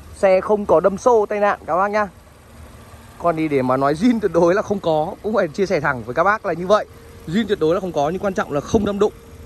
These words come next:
không tai nạn. Đây các bác nhìn này, nếu mà dọn cái máy lên thì này nó cũng khá là sáng. Máy chất, máy rất chất mọi người nhá, bởi vì máy em đang, đang nổ.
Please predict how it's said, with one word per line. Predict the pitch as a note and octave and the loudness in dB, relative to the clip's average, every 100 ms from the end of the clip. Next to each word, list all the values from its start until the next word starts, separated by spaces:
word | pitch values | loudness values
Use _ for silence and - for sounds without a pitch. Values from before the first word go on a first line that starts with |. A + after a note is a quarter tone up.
| - - - - | -20 -20 -20 -20
không | - G#3+ | -4 -2
tai | G#3 G3 | 0 2
nạn. | G3 F#3+ - - - - - - - | 2 0 -8 -10 -10 -14 -20 -20 -4
Đây | C#3+ | -2
các | D3 | 2
bác | E3+ F#3+ | 0 0
nhìn | D#3 | -4
này, | B2 A#2+ | -6 -4
nếu | C3 | 0
mà | F#3 | 2
dọn | E3+ F3+ C3+ | 4 2 2
cái | C3+ | -2
máy | B2+ | 0
lên | C#3 F#3 | 2 0
thì | D#3+ | -2
này | C3+ B2+ | -4 -4
nó | B2 | -4
cũng | A#2+ | -6
khá | F#3+ G#3 | -6 -2
là | - | -2
sáng. | - D3 D3 G#3 - - - - - - - | -2 -2 -2 -4 -10 -18 -20 -20 -20 -20 -4
Máy | E3 | 0
chất, | A3+ G#3 - - | 2 0 -2 -12
máy | C#3+ D#3+ E3+ | -2 0 2
rất | F3 F#3 - | 2 0 0
chất | B3 - | 0 0
mọi | G3+ | -8
người | D#3+ D#3+ | -4 -2
nhá, | D#3+ G3+ | -2 0
bởi | D3+ | 0
vì | C3 C#3 | 0 -2
máy | C3 | -2
em | D3 | -2
đang, | F#3 F#3+ E3+ - - - - - - - | 0 -2 -4 -14 -20 -20 -20 -20 -20 -12
đang | D3+ E3+ | -8 0
nổ. | F3+ | 0